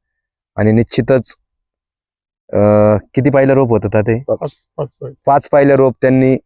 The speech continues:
Speaker 1: या ठिकाणी टाकलं. शेजारीच त्यांचं क्षेत्र आहे, ते रान आता खाली आहे. तसं आपण ते व्हिडिओमध्ये,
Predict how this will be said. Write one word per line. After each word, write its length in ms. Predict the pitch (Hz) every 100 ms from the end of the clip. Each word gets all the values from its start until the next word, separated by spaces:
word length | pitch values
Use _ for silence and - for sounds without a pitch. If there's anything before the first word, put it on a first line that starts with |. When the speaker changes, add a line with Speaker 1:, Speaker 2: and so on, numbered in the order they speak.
| -
Speaker 1:
या 140 | 113
ठिकाणी 320 | 107 120 117
टाकलं. 320 | 107 123 135 113
शेजारीच 340 | 123 120 127 123
त्यांचं 220 | 123 120
क्षेत्र 280 | - 113 127
आहे, 140 | 104
ते 180 | 90 113
रान 220 | 113 117
आता 220 | 113 113 120
खाली 200 | - 135
आहे. 140 | 120 95
तसं 220 | 104 - 123 _ _ _ _ _
आपण 220 | 110 113
ते 100 | 117
व्हिडिओमध्ये, 520 | 117 110 117 117 120